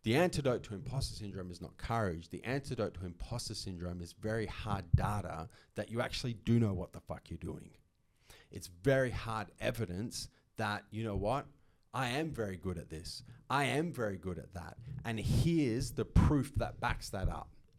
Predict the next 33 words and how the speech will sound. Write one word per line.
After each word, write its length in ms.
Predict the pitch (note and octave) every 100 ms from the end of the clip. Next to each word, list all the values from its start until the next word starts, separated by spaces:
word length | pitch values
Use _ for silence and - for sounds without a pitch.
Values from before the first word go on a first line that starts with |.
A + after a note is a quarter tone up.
| _ - -
And 180 | G#2+
being 240 | F#2+ C3+ C#3+
able 240 | B2 A#2
to 80 | G#2+ - A2
anchor 300 | C#3+ D3 G#2+
back 320 | A2 G2 -
into 260 | D3 E3+ G2+
that 300 | D#2+ C3+ - - _ _ _ _ _ _ _
and 160 | - A2+ -
understand 580 | D3 C3+ - C3+ B2
that 100 | A#2
imposter 440 | A2 G#2 - C3 B2
syndrome 480 | - A#2+ A2 G#2+ G2+
is 80 |
just 240 | F#2+ B2 -
this 280 | A2 - -
manifestation 840 | A2 A2+ A2+ - G#2 - G2+ A2 A2
of 80 | F2+
thoughts 400 | - G#2+ F#2+ -
that 80 | D#2
you've 220 | G2 -
kinda 160 | G#2 F#2+
come 240 | - G#2
up 160 | A2 -
with. 260 | G#2 A2+ B2+ _ - _ _ -
No 160 | A#2
one's 200 | C3 C3
gonna, 260 | - A2 G#2 - -
no 140 | A2+
one's 160 | A#2+ A#2
gonna 160 | G#2+
expose 500 | G2 - G#2 G#2 G2
you. 120 | -